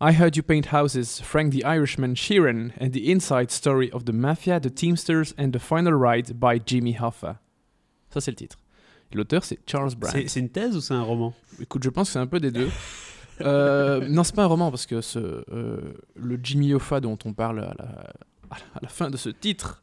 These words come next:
Speaker 1: euh, excessivement long, euh, a vraiment existé, et,
Speaker 2: Based
Speaker 1: euh,
Speaker 2: on a
Speaker 1: Frank
Speaker 2: true story.
Speaker 1: Sheeran, euh, aussi. Euh, Jimmy Hoffa était un grand syndicaliste américain, euh, d'un syndicat de, de chauffeurs, euh, routiers. Euh, et, euh, Frank Sheeran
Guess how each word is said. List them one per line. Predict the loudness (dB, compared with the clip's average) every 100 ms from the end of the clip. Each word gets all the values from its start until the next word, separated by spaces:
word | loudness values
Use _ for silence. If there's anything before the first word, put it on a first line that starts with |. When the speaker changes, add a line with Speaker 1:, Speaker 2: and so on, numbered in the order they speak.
| -4
Speaker 1:
euh, | -4
excessivement | -2 -4 -4 -2 0
long, | 0 -2 -4 -4
euh, | -4 -4 -6
a |
vraiment | -6 -4 -4
existé, | -6 -6 0 2 2
et, | 0 0
Speaker 2:
Based | 0
Speaker 1:
euh, |
Speaker 2:
on | 0
a |
Speaker 1:
Frank | 2
Speaker 2:
true | 0
story. | 2 2
Speaker 1:
Sheeran, | 2 0 -4 -6
euh, | -8 -8 -8
aussi. | -8 -10 -12 -18 -20 -20 -20 -20 _ -12
Euh, | -8 -6
Jimmy | -2 2 2
Hoffa | 2 2
était | 0 -2
un | -4
grand | -4 -4 -4
syndicaliste | -4 -6 -4 -6 -4
américain, | -4 -4 -4 -4 -6 -6 -10
euh, | -12 -12 -14 -14 -14
d'un | -10 -10
syndicat | -8 -10 -10 -12 -8 -8 -6
de, | -8 -8 -6
de | -4
chauffeurs, | -2 -2 -2 -6 -6
euh, | -14 -16 -20 _ -20 _ -18
routiers. | -18 -14 -14 -16 _ _ _ _ _ _ _ -10
Euh, | -8 -8 -8 -12 -12
et, | -8 -6 -4
euh, | -4 -4 -8
Frank | -8 -4 -2 -2
Sheeran | -2 0 0 0 -2 -4